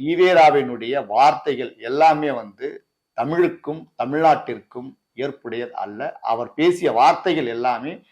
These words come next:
ஆபாசங்கள் நிறைந்த வார்த்தைகள். ஈவேரா பேசிய எல்லா வார்த்தைகளும் ஆபாசம் நிறைந்த வார்த்தை, பெண்களுக்கு எதிரான வார்த்தை, இந்த சமூகத்திற்கு எதிரான வார்த்தைகள் தான், தமிழர்களுக்கு எதிரான வார்த்தைகள் தான் என்பதில் மாற்று கருத்து இல்லை. அவர் பேசிய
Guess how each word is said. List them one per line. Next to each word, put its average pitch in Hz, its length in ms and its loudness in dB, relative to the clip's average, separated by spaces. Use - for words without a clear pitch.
ஆபாசங்கள் 185 720 6
நிறைந்த 147 400 2
வார்த்தைகள். 120 640 0
ஈவேரா 156 460 4
பேசிய 117 400 -10
எல்லா 151 220 4
வார்த்தைகளும் 127 640 0
ஆபாசம் 147 500 4
நிறைந்த 123 380 -8
வார்த்தை, 120 460 -2
பெண்களுக்கு 170 600 0
எதிரான 160 480 4
வார்த்தை, 147 520 0
இந்த 131 200 -6
சமூகத்திற்கு 165 720 -4
எதிரான 147 420 0
வார்த்தைகள் 127 520 -4
தான், 131 240 -4
தமிழர்களுக்கு 147 600 -2
எதிரான 139 340 2
வார்த்தைகள் 123 500 -2
தான் 151 220 2
என்பதில் 135 360 -4
மாற்று 151 380 0
கருத்து 127 360 -8
இல்லை. 131 220 -4
அவர் 143 320 0
பேசிய 180 400 0